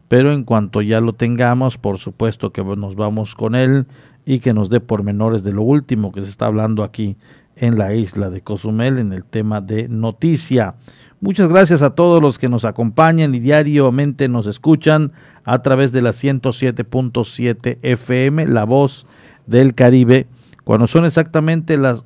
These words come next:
la una con dieciocho minutos. Un saludo allá en el Macizo Continental, en Puerto Morelos, Solidaridad, Puerto Maya, Puerto Aventuras, Costa de la Riviera Maya. Muchas, muchas gracias. De esta manera,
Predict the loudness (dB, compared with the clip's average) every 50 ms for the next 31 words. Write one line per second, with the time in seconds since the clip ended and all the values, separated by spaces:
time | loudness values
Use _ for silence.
0 | -6 -2 0 0 0 2 2 0 0 0 -2 -2 -4 -2 0 0 0 0 -2 -2
1 | -2 0 0 0 0 -2 -2 -2 -2 0 -2 0 0 0 -2 -2 -2 -2 0 0
2 | 2 4 4 6 8 8 8 8 8 8 6 4 0 -6 -18 -20 -20 -20 _ _
3 | 2 2 4 6 6 6 6 6 6 6 6 4 4 4 2 2 2 2 0 2
4 | 2 2 2 2 2 0 0 0 0 2 4 6 6 8 8 8 8 8 6 6
5 | 2 -2 -4 -2 0 2 2 0 0 -2 -6 -8 -4 0 2 2 2 2 0 0
6 | 0 2 4 4 4 6 6 6 4 4 2 0 -6 -16 -18 _ _ _ _ _
7 | _ _ _ _ -20 -20 -8 0 2 4 4 6 6 4 4 4 4 6 6 4
8 | 4 4 0 0 0 0 -2 -4 -2 -2 0 0 0 0 0 0 -2 -2 -2 -2
9 | -4 -4 -4 -2 0 0 2 2 2 0 0 0 2 4 4 4 2 0 -2 0
10 | 0 2 0 0 0 0 0 0 2 2 2 2 4 4 4 4 4 4 2 0
11 | 0 -4 -10 -20 -20 -20 _ _ _ 0 2 2 2 0 0 2 2 2 2 0
12 | -6 -12 -8 -4 -4 -2 -2 -4 -4 -4 -6 -6 -4 -4 -4 -4 -4 -4 -6 -6
13 | -4 -6 -6 -4 -4 -2 -2 0 0 0 2 4 4 4 4 2 -2